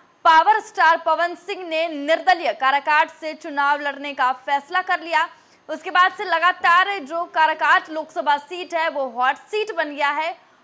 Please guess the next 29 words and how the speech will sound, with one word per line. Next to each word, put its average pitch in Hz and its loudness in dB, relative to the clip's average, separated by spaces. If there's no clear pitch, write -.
और 311 2
अब 381 4
जो 330 -6
है 311 0
काराकाट 311 2
लोकसभा 277 -4
सीट 320 -12
पर 262 -2
बड़ा 262 2
खेला 254 -4
हो 247 -2
गया 269 -2
है। 247 -6
बता 269 0
दें, 349 -4
पावर 330 2
स्टार 330 0
पवन 311 -2
सिंह 359 -12
ने 311 -2
अब 269 0
काराकाट 285 -2
लोकसभा 277 -4
सीट 370 -12
से 320 -10
बड़ा 247 0
खेल 320 -10
खेला 370 -2
है। 381 0